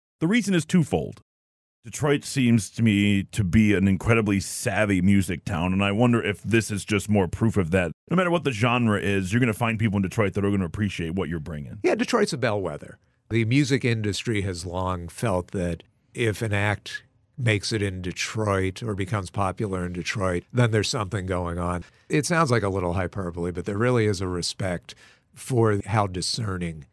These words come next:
Speaker 2: the audience is here. I mean, I think when you're a city that creates a lot of music that's known around the world,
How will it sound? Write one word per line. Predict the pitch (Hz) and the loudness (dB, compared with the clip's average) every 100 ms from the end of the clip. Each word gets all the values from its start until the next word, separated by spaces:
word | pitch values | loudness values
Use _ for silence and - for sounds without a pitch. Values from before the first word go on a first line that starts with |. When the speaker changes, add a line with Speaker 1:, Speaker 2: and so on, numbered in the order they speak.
| _ | _
Speaker 2:
the | 101 | -2
audience | 92 92 90 85 82 80 | 0 0 -2 -6 -8 -8
is | 104 80 76 - | -6 -6 -8 -4
here. | 107 87 85 | -2 -2 -4
I | 85 | -6
mean, | 87 90 | -6 -6
I | 87 | -4
think | 113 95 _ - | -4 -4 _ -12
when | 85 87 | -8 -4
you're | 98 | -4
a | 92 | -4
city | - 127 104 95 | -4 -4 -2 -2
that | 92 90 - - | -2 -6 -8 -8
creates | - 104 95 101 - | -2 0 0 -2 -2
a | 113 | -4
lot | 95 87 | -2 -2
of | 82 92 | -4 -8
music | 90 80 - 80 - _ | -6 -4 -6 -10 -14 _
that's | - 104 - | -4 -2 -2
known | 120 98 95 | -2 -2 -2
around | 90 87 87 | -4 -4 -6
the | 82 | -8
world, | 82 98 92 90 82 | -2 0 2 0 -2